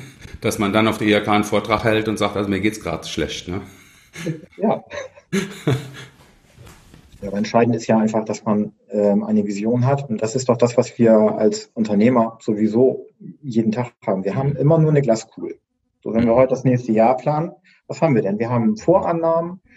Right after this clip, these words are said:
Speaker 2: und wir haben ein paar Werte, auf die wir zurückgreifen können. Aber wir haben gerade in dieser Zeit,
Speaker 1: Mhm.
Speaker 2: äh, immer ein großes Stück Glaskugel. So, und wenn wir die nicht hätten, was hätten wir dann? Also irgendwo in die Richtung, das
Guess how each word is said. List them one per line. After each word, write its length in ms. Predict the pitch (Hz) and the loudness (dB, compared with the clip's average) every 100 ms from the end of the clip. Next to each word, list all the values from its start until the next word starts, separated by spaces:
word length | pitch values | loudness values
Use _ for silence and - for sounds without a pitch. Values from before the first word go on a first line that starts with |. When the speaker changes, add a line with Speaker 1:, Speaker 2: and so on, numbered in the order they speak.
| - _ | -20 _
Speaker 2:
und 140 | - 113 | -6 -4
wir 100 | 113 | 0
haben 140 | 117 | 0
ein 60 | 117 | 0
paar 180 | 117 107 | 2 4
Werte, 260 | 120 127 | 4 4
auf 80 | 113 | 0
die 140 | - | -2
wir 80 | 110 | -4
zurückgreifen 600 | 110 113 139 - 143 151 | -2 -2 -2 0 -2 -2
können. 160 | 143 156 | -6 -2
Aber 160 | 110 | 0
wir 120 | 107 214 | 0 0
haben 200 | 113 101 | 0 -2
gerade 300 | - 139 156 | -2 0 0
in 160 | - | -2
dieser 300 | 113 180 135 | -4 0 0
Zeit, 340 | - - 80 - _ | -2 -10 -10 -12 _
Speaker 1:
Mhm. 640 | 92 85 85 85 - - _ | -2 0 0 -2 -10 -20 _
Speaker 2:
äh, 240 | 104 101 101 _ - | -8 -6 -6 _ -4
immer 260 | 143 180 | 0 2
ein 140 | 127 110 | 2 2
großes 360 | 107 143 139 | 2 2 0
Stück 260 | - - - | -8 -10 -6
Glaskugel. 640 | 101 - - 117 98 82 _ _ _ - | -6 -6 -4 -4 -2 -6 _ _ _ -6
So, 80 | 104 | -2
und 160 | 110 | 2
wenn 160 | 123 127 | 2 2
wir 100 | 117 | 0
die 140 | 110 | 2
nicht 180 | 107 113 | 2 2
hätten, 400 | 139 143 147 147 143 | 0 -2 0 -2 -2
was 180 | 127 | 0
hätten 200 | 160 160 | 0 0
wir 100 | 117 | -2
dann? 200 | 98 87 | -2 -4
Also 380 | - 180 139 110 | -2 0 0 0
irgendwo 460 | - 202 170 165 160 | 2 0 0 -2 -2
in 80 | 143 | 2
die 100 | 139 | 2
Richtung, 440 | 143 - 113 110 - _ _ - | 2 0 -4 -4 -6 _ _ -6
das 240 | 127 - | -6 -8